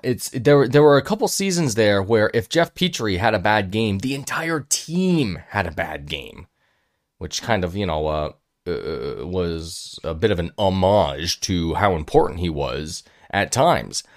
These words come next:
Uh, granted, I know, um, as I've been saying, that Veronica was just devastated by the news. She is not. She is so <laughs> happy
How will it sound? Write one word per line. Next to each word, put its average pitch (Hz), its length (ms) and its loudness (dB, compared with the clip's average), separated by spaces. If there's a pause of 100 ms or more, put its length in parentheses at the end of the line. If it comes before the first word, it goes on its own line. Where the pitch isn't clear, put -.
(200)
Uh, 107 360 4
granted, 135 480 4
I 107 160 0
know, 127 320 6
um, 98 320 4 (200)
as 110 140 4
I've 104 80 4
been 90 140 -2
saying, 110 400 2
that 80 240 0
Veronica 101 500 0
was 82 180 -4
just 80 400 -8
devastated 113 880 0 (200)
by 87 180 4
the 80 100 -2
news. 82 460 -2
She 165 260 0
is 95 140 2
not. - 500 -6 (180)
She 233 240 0
is 254 300 -2
so 180 340 10
<laughs> - 20 10
happy 107 680 0